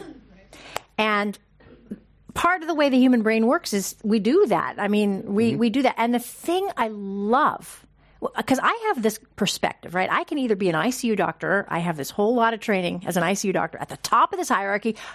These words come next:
Speaker 1: I am not supposed to necessarily seek out any input from anybody. In my med students, the chaplain, the social worker, the patient, I am supposed to be on high,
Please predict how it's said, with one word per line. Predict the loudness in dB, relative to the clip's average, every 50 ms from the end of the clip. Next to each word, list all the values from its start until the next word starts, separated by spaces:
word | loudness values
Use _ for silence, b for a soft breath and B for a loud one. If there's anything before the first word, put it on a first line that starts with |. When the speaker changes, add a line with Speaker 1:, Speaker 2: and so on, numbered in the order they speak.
| B B
Speaker 1:
I | -2 -2 0 0 -2 -4 -6 -10 -14 -18 _ -2 0
am | 0 2 4 4 4
not | 4 4 2 0 -4
supposed | -10 -6 0 2 2 2 2 0
to | 0
necessarily | 2 2 2 0 0 -2 -2 -2 0 2 2 2 2 2 0 -2
seek | -2 -2 -2 0 2
out | 0 0 0 -4 _
any | 0 2 2 4 4 4 4 2 0 b b b
input | 0 0 2 2 0 0
from | 0 2 2
anybody. | 2 2 2 2 0 0 -2 -4 -10 -16 b b b b b b b b b _
In | 0 2
my | 2 2
med | 2 2 0 0 -2
students, | -4 -4 0 2 2 4 4 2 2 -2 -6 -8 -10
the | -8 -8 -6
chaplain, | -2 0 0 2 2 0 -4 -2 2 4 4 4 4 2 2 -2
the | -2 0
social | 0 0 0 0 -2 0
worker, | 0 0 2 2 2 2 2 2 B B B B B B B -6
the | -4
patient, | -4 0 2 4 4 4 2 2 2 2 2 2 -2 -6 -10 B B B B B B B -20 -4 0
I | 0 2 2
am | 2 2 0
supposed | 0 0 0 0 0
to | 0
be | 0 0 0 2
on | 4 4 4 4 4
high, | 2 2 2 4 4 4 4 4 2 2 0